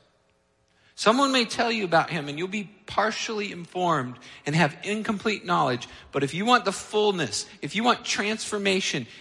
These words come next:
if you want to grow closer to Jesus, listen to what Lucas says. He says, "People cannot know Christ better without knowing Scripture better. It is only through an expository ministry that the Word of God can be fully known.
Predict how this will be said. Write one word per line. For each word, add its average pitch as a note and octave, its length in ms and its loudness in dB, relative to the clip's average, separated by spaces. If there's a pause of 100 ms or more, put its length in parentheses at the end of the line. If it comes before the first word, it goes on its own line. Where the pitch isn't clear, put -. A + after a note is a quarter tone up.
if C#3 160 0
you G#3+ 120 2
want A#3 320 4
to - 100 -4
grow F#3+ 600 2
closer G3+ 500 -4
to F#3+ 120 -6
Jesus, F3 480 -6 (260)
listen A3+ 380 2
to B3+ 60 0
what G#3+ 180 2
Lucas A3 340 -2
says. F3+ 320 2
He F3 80 -6
says, D#3 220 -4
"People A#3+ 320 -6
cannot A#3 320 -2
know G3+ 120 -2
Christ G#3 380 2
better G3 220 2
without F3 320 2
knowing E3+ 200 -6
Scripture G#3 420 -4
better. D#3+ 340 2 (360)
It F#3+ 120 4
is G3+ 260 2
only B3 520 2
through G3 200 -2
an F#3+ 120 2
expository G3+ 840 0
ministry E3 520 0
that D#3 180 0
the C3+ 80 -4
Word F3+ 260 4
of F#3 140 0
God D#3 320 2
can E3 100 -6
be D3+ 120 -10
fully D#3 440 -2
known. C3+ 300 -2